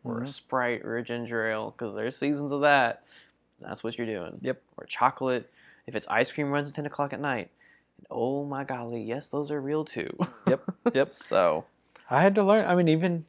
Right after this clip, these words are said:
Speaker 2: at the beginning of our marriage, I had to learn that too, was don't try to fix everything.
Speaker 1: Yep.
Speaker 2: Everything doesn't need necessarily fixed.
Speaker 1: It's true.
Speaker 2: Not everything's necessarily broken.
Speaker 1: And it's definitely hard for us dudes to
Speaker 2: Oh, it's
Speaker 1: get our
Speaker 2: hard.
Speaker 1: heads around that.
Speaker 2: Oh, it's hard.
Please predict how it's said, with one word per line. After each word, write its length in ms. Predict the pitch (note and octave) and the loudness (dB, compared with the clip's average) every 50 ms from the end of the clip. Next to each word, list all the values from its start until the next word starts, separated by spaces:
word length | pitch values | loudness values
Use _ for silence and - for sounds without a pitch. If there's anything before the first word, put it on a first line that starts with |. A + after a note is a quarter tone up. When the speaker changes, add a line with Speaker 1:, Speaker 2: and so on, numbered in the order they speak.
| _ _ - | _ _ -10
Speaker 2:
at 40 | - - | -4 -4
the 40 | |
beginning 340 | C#3+ C#3 C#3+ C#3+ C#3 D3+ D#3+ D#3+ | -2 -2 0 0 2 2 2 2
of 60 | D#3+ | 2
our 80 | D#3+ | 2
marriage, 260 | D3 D3+ D#3 E3 D3+ - | 2 2 2 0 0 0
I 80 | C#3 | -2
had 120 | C#3 C3+ C#3+ | -2 0 0
to 80 | C#3+ | 0
learn 180 | C#3 C#3+ C#3+ C#3+ | 0 0 0 0
that 180 | D3+ D3+ - | 0 -2 -2
too, 200 | - - F3 F#3 D#3+ | -2 -2 -2 0 0
was 360 | B2 A#2+ A#2+ A#2 - - - _ _ _ _ _ _ _ _ _ _ _ _ - | 0 -2 -2 -2 -6 -12 -20 _ _ _ _ _ _ _ _ _ _ _ _ 2
don't 160 | A2 B2 C#3+ | 2 2 2
try 140 | - D#3+ E3 | 2 2 2
to 60 | F3 | 2
fix 280 | E3 - F3+ F3+ - - | 2 0 -2 -4 -4 -4
everything. 400 | - D#3 A2+ G2+ - G2+ G2+ A2 _ _ _ - | -4 -4 -4 -6 -6 -8 -10 -10 _ _ _ -4
Speaker 1:
Yep. 240 | A2 A#2 - - - _ _ _ _ _ - - | 0 0 0 0 -2 _ _ _ _ _ -14 -10
Speaker 2:
Everything 360 | B2 A#2 C#3 C#3+ D#3 D#3+ D#3+ | -4 0 0 0 2 2 2
doesn't 220 | F3 G3 G#3 F3+ | 2 2 2 2
need 160 | E3+ F3+ F#3+ | 0 0 0
necessarily 420 | E3+ D3+ D3 - - - D#3 E3 D3+ | 0 0 -2 -2 0 2 2 2 2
fixed. 460 | - - F#3+ F3+ - - - - - _ _ _ _ _ _ _ _ _ _ _ _ _ _ _ _ _ _ | 2 0 0 0 -2 -6 -20 -20 -20 _ _ _ _ _ _ _ _ _ _ _ _ _ _ _ _ _ _
Speaker 1:
It's 80 | _ - | _ -12
true. 340 | - - C#3+ E3 F3 F3+ - _ _ _ - | -6 -4 -4 -4 -4 -6 -10 _ _ _ -12
Speaker 2:
Not 220 | - B2+ B2+ B2+ D3 | -4 2 4 4 4
everything's 380 | D#3 D#3+ D#3+ E3+ E3 D#3 C#3+ | 4 2 0 -2 -2 -2 0
necessarily 420 | D#3+ D#3+ D#3 - - E3 D#3+ E3 E3 | 0 -2 0 2 2 4 4 4 2
broken. 380 | D3 C3+ C3+ C#3 - D3+ D3 | 2 0 0 0 -2 -6 -8
Speaker 1:
And 100 | - G#2 | -6 -6
it's 140 | G#2+ - - | -6 -4 0
definitely 280 | - A#2 A#2+ - C3+ C3 | 0 0 0 0 -2 -2
hard 220 | C#3+ C#3 C#3 - | 0 -2 -2 -2
for 160 | - - C#3+ | -4 -4 -2
us 120 | D3 D3 - | -2 -2 -2
dudes 340 | - D3+ D#3 D#3 C#3 - - | -2 -2 0 -2 -2 -4 -6
to 180 | - G#2 F#2+ - - | -6 -6 -4 -2 4
Speaker 2:
Oh, 180 | G#2+ A#2 A#2+ | 8 8 8
it's 120 | A2 - - | 8 6 2
Speaker 1:
get 80 | G2 F#2+ | 0 2
our 60 | G2 G2 | 2 4
Speaker 2:
hard. 140 | F#2+ F#2+ F#2+ | 2 2 0
Speaker 1:
heads 240 | D3 C#3+ D3+ D3 C3+ | 0 0 0 0 0
around 320 | B2 A#2 A2+ A2+ A2+ A2+ | 2 2 4 4 2 2
that. 180 | A2+ A2+ A2+ A#2 | 0 2 2 4
Speaker 2:
Oh, 60 | A#2 | 2
it's 100 | G#2 - | 2 2
hard. 320 | G#2 G2 F#2+ F#2+ F#2 - | 2 4 4 4 2 0